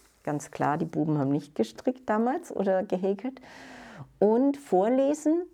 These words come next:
also dass ich lesen durfte, es hat mir auch riesen Spaß gemacht, hat sich dann später gut ge-,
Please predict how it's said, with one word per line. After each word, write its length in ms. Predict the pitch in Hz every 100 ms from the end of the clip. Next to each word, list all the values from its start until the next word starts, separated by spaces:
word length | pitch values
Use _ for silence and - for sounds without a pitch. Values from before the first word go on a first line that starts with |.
| _
also 240 | 180 160 151 -
dass 300 | 143 151 - _ _
ich 300 | 269 381 - -
lesen 340 | 196 247 262
durfte, 400 | 254 262 294 -
es 180 | 339 330
hat 120 | -
mir 160 | 165 147
auch 140 | -
riesen 300 | 214 247 269
Spaß 440 | 262 - 233 240 -
gemacht, 440 | 254 269 339 -
hat 120 | -
sich 200 | - 190
dann 160 | - 160
später 400 | - - 151 156
gut 380 | 151 - 277 -
ge-, 160 | 208